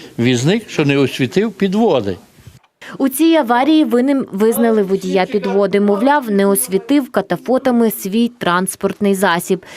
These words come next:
Speaker 2: Зазначимо, що автомобіль і підвода рухались один одному назустріч. Саме так розповідає співрозмовник. Відповідальність за цю Д Т П суд поклав саме на візника. Йому присудили чотири роки фактичного терміну,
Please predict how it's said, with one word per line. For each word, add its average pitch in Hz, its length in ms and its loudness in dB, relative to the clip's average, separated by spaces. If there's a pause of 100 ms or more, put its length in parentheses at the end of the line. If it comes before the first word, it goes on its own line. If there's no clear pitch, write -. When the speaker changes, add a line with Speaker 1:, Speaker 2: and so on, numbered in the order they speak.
(160)
Speaker 2:
Зазначимо, 254 680 0
що 214 340 0
автомобіль 196 680 0 (160)
і - 100 -4
підвода 220 540 0
рухались 240 560 0
один 202 380 0
одному 190 420 0
назустріч. 180 680 -2 (220)
Саме 311 300 -2
так 233 320 -2
розповідає 180 640 -2
співрозмовник. 185 840 -2 (300)
Відповідальність 208 760 0
за 185 180 2 (200)
цю 240 140 0
Д 262 160 0
Т 285 120 -2
П 185 280 0
суд 202 340 -4
поклав 180 420 -2 (220)
саме 190 400 0
на 214 120 0
візника. 190 560 0 (240)
Йому 226 340 2
присудили 185 680 0
чотири 247 520 0
роки 208 300 0
фактичного 190 640 -4
терміну, 180 500 -2